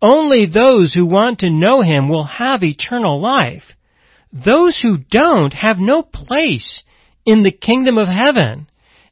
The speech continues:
And God will decide who he is willing to save, who he is willing to resurrect, and who he won't. He will make that decision. He has presented the gospel,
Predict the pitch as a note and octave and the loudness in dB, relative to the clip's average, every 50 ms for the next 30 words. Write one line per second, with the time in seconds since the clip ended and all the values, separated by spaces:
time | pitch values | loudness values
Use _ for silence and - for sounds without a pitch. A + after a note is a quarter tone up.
0 | _ _ - A3+ A3+ A3 G#3 E3 D3+ G3+ G#3+ A#3 A#3+ B3 A#3+ F#3+ C#3+ C3+ D3+ E3+ | _ _ -2 0 2 2 2 0 -2 -2 -2 0 0 0 0 -2 -4 -4 0 0
1 | B3 D4 E4 D#4 A#3+ F#3 F#3+ D#3 - - - D3 B2+ A#2 G2+ F#2+ - - D#3 - | 2 2 2 0 -2 -2 -2 -2 -2 -2 -2 -2 -2 -2 -4 -6 -12 -16 -18 -20
2 | _ _ _ _ _ _ _ _ _ _ _ _ - - A3+ C#4 C#4 B3 E3 B2 | _ _ _ _ _ _ _ _ _ _ _ _ -4 0 2 4 4 4 2 2
3 | A2 A#2 B2 G#2+ - F3+ G3 G3 F#3 D3 C3+ C3+ D#3+ F#3+ G3+ G3+ G3 F3+ D#3+ D3+ | 0 -4 -8 -6 -2 0 2 4 2 2 2 0 0 2 2 2 2 0 0 -2
4 | C3 - - F#3 E3 C#3+ A#2 G#2+ B2 C3 D3 - _ _ _ _ _ _ _ _ | -4 -4 -2 -2 -2 -2 -2 -4 -8 -12 -18 -20 _ _ _ _ _ _ _ _
5 | _ - - A3 C#4+ D#4+ D4 A3 G3+ G#3 F3+ E3 C3+ B2+ B2+ D#3+ E3 D#3+ D#3 D3+ | _ -4 0 2 2 4 4 2 2 2 2 2 0 0 -2 -2 0 0 0 0
6 | C#3+ D3 C#3 A#2+ B2+ C#3+ C#3+ C#3 A#2+ C3 A#2 A2+ C3 A#2+ G#2+ - - _ - _ | -2 -4 -4 -2 0 0 0 0 -2 -4 -4 -2 -2 -4 -4 -6 -12 _ -20 _
7 | - - - - _ _ - F3 F3+ E3 C#3 C#3+ F#3 A3 A3 G3 F#3 E3 C3+ D3 | -20 -20 -20 -20 _ _ -6 -4 -2 -2 0 2 2 2 2 2 2 0 0 0
8 | C3+ A#2 G#2+ - - - G3 G#3+ G#3 F3 F#3+ B3 C#4+ D4 G#3 D3 D#3 G3+ A3 - | 0 -2 -2 -6 -6 -4 -2 -2 0 0 0 0 0 0 0 0 0 -2 -2 -2
9 | - G3+ G3 G#3 F3+ D3+ D3 - - - G#3 A#3+ A3 D#3+ B2+ A2 - F#3+ F3 _ | -2 -2 -2 -2 -2 -4 -6 -6 -4 -2 -2 -2 -2 -2 -4 -6 -8 -10 -16 _
10 | _ _ _ _ _ _ _ - G3 G3 F#3 F#3 F#3 E3+ - - - - F3+ E3+ | _ _ _ _ _ _ _ -2 0 2 2 2 0 0 -2 -4 -4 -2 0 0
11 | C#3+ B2 B2+ E3 F#3 A3+ A#3+ - C4+ A#3 G#3+ A#3+ F#3 D#3+ F#3 D#3 B2+ A2+ G#2+ - | 0 0 0 2 2 2 2 0 -2 -2 -2 -2 -2 0 0 0 0 0 -4 -6
12 | - - C#3 - C3 C#3 | -8 -10 -10 -12 -12 -14